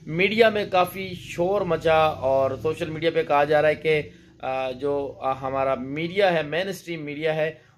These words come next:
उस पर इस चीज़ का ख्याल रखा जाए कि अगर किसी के ऊपर इल्ज़ाम है तो उस शख्स के, अ, जो बयानात हैं उसे भी चलाया जाए और एक तरफा जो, अ, reporting है उसे ख़त्म होना चाहिए। तो आज की ये इंतहाई अ-, अहम खबर है,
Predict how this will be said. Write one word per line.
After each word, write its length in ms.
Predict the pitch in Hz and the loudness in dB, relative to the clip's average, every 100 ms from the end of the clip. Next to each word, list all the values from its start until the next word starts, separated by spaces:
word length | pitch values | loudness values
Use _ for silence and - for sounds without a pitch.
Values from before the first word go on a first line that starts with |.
| _ | _
उस 200 | 240 254 | -6 -6
पर 260 | - 220 214 | -4 0 0
इस 220 | 214 220 | 0 -8
चीज़ 180 | 214 190 | -10 -6
का 80 | 208 | -4
ख्याल 260 | 170 180 | 0 0
रखा 260 | 175 175 180 | 0 -2 0
जाए 300 | 160 160 196 | 2 2 0
कि 140 | 190 | -4
अगर 360 | 190 156 160 214 | -6 -4 -2 -4
किसी 320 | - 170 175 | -6 -12 -12
के 140 | 180 180 | -10 -4
ऊपर 200 | 170 156 | -2 -2
इल्ज़ाम 400 | 139 135 156 160 | -2 -2 0 2
है 220 | 147 165 | 2 0
तो 140 | 175 | -4
उस 320 | 175 180 175 - | -8 -10 -10 -4
शख्स 200 | 190 - | -4 -4
के, 260 | - 175 165 - _ _ | -4 -2 -2 -10 _ _
अ, 180 | - 143 | -4 -2
जो 200 | 139 151 | -2 -4
बयानात 520 | 143 147 143 156 165 | 0 0 2 0 0
हैं 200 | 165 160 | -2 -2
उसे 320 | 165 175 175 202 | -4 -8 -2 0
भी 300 | 190 180 - _ - | 0 -6 -10 _ -8
चलाया 220 | 160 156 | 0 2
जाए 260 | 156 160 165 | 4 2 2
और 140 | 151 | -2
एक 160 | 143 143 190 | -6 -8 -4
तरफा 360 | 190 214 226 | -4 2 2
जो, 320 | 190 180 180 | 2 0 0
अ, 520 | 180 151 160 147 131 131 143 | -2 -4 -4 -4 -8 -16 -14
reporting 480 | 147 170 170 190 | -4 -2 2 4
है 320 | 175 170 165 - _ _ - | 6 6 4 -6 _ _ -8
उसे 320 | 214 226 214 | 4 4 4
ख़त्म 380 | - 180 214 196 | 2 2 4 4
होना 280 | 165 151 | 4 2
चाहिए। 540 | 135 135 117 110 113 110 _ _ _ - | 0 -2 -4 -4 -6 -8 _ _ _ 0
तो 260 | 131 135 | 2 4
आज 380 | - 139 165 180 | 2 4 4 4
की 120 | 175 | -2
ये 120 | 180 | -2
इंतहाई 420 | 170 - 156 175 170 | -2 2 4 4 2
अ-, 260 | 147 170 165 | 2 2 2
अहम 260 | 156 175 208 | 0 2 2
खबर 300 | 180 165 180 | 2 4 4
है, 160 | 196 | 4